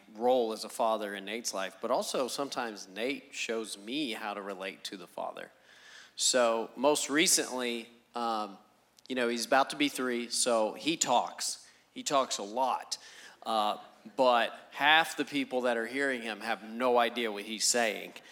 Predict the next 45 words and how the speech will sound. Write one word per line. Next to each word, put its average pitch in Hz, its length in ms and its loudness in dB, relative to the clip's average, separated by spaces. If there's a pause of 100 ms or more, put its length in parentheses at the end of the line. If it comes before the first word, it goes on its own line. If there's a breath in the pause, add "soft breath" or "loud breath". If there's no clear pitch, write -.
(440 loud breath)
because 123 420 0
his 143 180 2
language 143 420 2
is 123 120 -4
very 123 280 4
broken 127 760 2
and 110 320 -6
he's, 117 360 -6
he 131 80 -4
only 127 240 0
uses 120 380 0
half 123 340 2
words. 120 300 0
So 120 100 -2
when 113 120 -4
the 113 80 -4
babysitter 135 600 2
comes 123 300 -4
over 123 240 2
or 117 140 2
we 110 100 -2
take 131 260 0
him 123 180 -2
to 117 260 0 (400 loud breath)
mom 131 260 4
and 120 80 -4
dad's, 127 540 4
it's 117 180 -4
like, 110 280 2 (120)
"Okay, 110 300 -4 (400)
this 170 360 6
means 147 340 0
that." 117 300 6
We, 120 100 -2
like, 120 260 2
run 143 160 4
him 147 80 2
through 151 200 2
the 143 80 4
vocabulary 127 800 4
so 120 180 0
that 113 160 -6
they 123 120 2
can 123 160 -6
understand, 113 640 -4